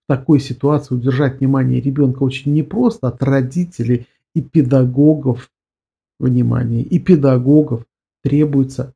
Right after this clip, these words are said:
максимальное терпение. Какое-либо соматическое заболевание, например, протекающее в острой или хронической форме,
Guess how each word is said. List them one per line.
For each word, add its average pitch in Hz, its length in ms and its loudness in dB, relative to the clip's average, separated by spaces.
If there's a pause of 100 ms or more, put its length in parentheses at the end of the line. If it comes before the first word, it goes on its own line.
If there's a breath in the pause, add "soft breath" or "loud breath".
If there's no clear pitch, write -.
(100)
максимальное 123 760 -2
терпение. 117 640 -6 (220)
Какое-либо 247 540 6
соматическое 214 840 0
заболевание, 120 600 -2
например, 123 560 -6 (340)
протекающее 139 760 -2
в 135 260 0
острой 147 300 -2
или 123 80 -4
хронической 127 680 -6
форме, 120 560 -8